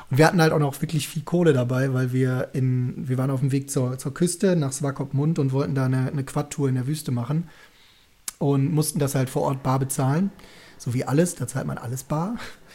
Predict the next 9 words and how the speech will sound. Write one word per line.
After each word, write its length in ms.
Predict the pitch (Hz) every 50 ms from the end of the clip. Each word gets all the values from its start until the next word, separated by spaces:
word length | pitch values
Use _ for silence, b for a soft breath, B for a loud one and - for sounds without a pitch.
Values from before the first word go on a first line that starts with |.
| B B B B B B B -
Ähm, 640 | - 160 160 156 156 156 156 156 156 156 156 156 151 - - - -
kann 100 | - 143
man 80 | 131 127
sich 140 | 123 123 120
jetzt 120 | 123 -
einen 120 | 120 117 120
Teil 160 | 123 123 120
für 140 | - - 123
denken. 440 | - 131 135 165 - 202 208 208